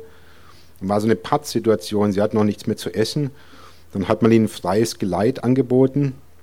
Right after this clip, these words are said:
Das haben sie angenommen, sind natürlich alle umgebracht worden, bis auf ganz, ganz wenige, die flüchten konnten. Die hatten aber auch Connections.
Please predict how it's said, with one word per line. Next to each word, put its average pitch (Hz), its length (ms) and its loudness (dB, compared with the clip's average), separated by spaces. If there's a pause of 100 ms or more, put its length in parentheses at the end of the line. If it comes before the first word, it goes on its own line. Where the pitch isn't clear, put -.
(320)
Das - 120 -14
haben 107 100 -4
sie 104 160 -4
angenommen, 107 460 4
sind 104 140 2
natürlich - 340 -2
alle 101 160 2
umgebracht 98 600 -2
worden, 85 240 -2
bis 82 120 -8
auf 87 120 -8
ganz, 87 180 -6
ganz 90 260 -4
wenige, 90 320 0
die 87 80 -8
flüchten 92 480 -6
konnten. 87 420 -4
Die 87 120 -4
hatten 90 160 -4
aber 85 180 -4
auch - 100 -8
Connections. 87 680 -4